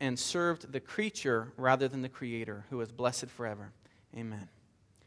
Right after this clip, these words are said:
So did you catch that? They, they worshipped and served the creature rather than the Creator. You see, we, we are, we are worshipers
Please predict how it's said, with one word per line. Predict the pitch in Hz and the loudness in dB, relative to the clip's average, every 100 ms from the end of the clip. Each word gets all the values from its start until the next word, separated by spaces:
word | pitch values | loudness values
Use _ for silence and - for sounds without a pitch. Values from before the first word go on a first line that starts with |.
| _ | _
So | - | -6
did | 127 | -4
you | 127 | 2
catch | 170 151 | 6 6
that? | - 160 165 - - - - | 4 -2 -2 -16 -20 -20 2
They, | 156 | 4
they | - 139 131 | 6 6 4
worshipped | 123 135 170 - 185 - - | 4 4 4 6 0 0 -4
and | 127 | -4
served | 123 151 147 143 - - - | 0 6 8 6 2 -12 -2
the | 127 | -2
creature | - - 190 190 - 131 | 0 0 2 2 4 4
rather | - 127 135 135 | 6 6 6 6
than | 127 | -2
the | 123 | -6
Creator. | - 123 113 104 101 131 | -6 -6 -6 -6 -10 -8
You | 156 | 2
see, | 185 | 4
we, | 165 | 4
we | - 151 214 | 2 2 10
are, | 196 143 - - - | 12 12 8 -12 4
we | 196 | 10
are | 196 151 | 12 12
worshipers | 131 131 185 202 - 208 196 190 185 | 12 10 10 10 8 8 10 10 8